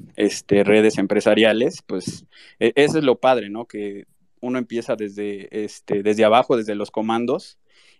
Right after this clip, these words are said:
y ya después se viene el trabajo, ya después ya no te gustan las juntitis y, y todo lo demás que sigue con,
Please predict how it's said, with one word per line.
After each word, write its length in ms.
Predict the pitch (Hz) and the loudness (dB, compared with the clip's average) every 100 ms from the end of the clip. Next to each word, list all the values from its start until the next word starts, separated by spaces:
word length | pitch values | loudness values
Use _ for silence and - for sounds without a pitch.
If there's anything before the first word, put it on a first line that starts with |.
| 208 | -12
y 320 | 143 104 101 | -8 -8 -2
ya 140 | 107 | 2
después 300 | 113 - 117 | 2 0 -2
se 80 | 110 | 0
viene 320 | 107 104 95 - - - | -2 -2 -6 -12 -20 -12
el 160 | 95 101 | -6 2
trabajo, 300 | 165 214 113 | 2 2 0
ya 160 | 110 | 0
después 240 | 120 - 120 | -2 -4 -4
ya 80 | |
no 100 | 117 | -6
te 120 | 110 107 | -8 -8
gustan 280 | 113 104 | -8 -8
las 140 | 101 - | -10 -8
juntitis 520 | 117 135 160 117 110 | -8 -6 -8 -10 -10
y, 280 | 98 101 - _ - - - | -10 -10 -16 _ -20 -18 -2
y 100 | 117 | 4
todo 180 | 139 135 | 4 4
lo 120 | 120 | 2
demás 260 | 117 131 | -2 -6
que 100 | - | -8
sigue 280 | 110 117 107 | -12 -8 -10
con, 420 | - 101 101 101 | -8 -12 -12 -16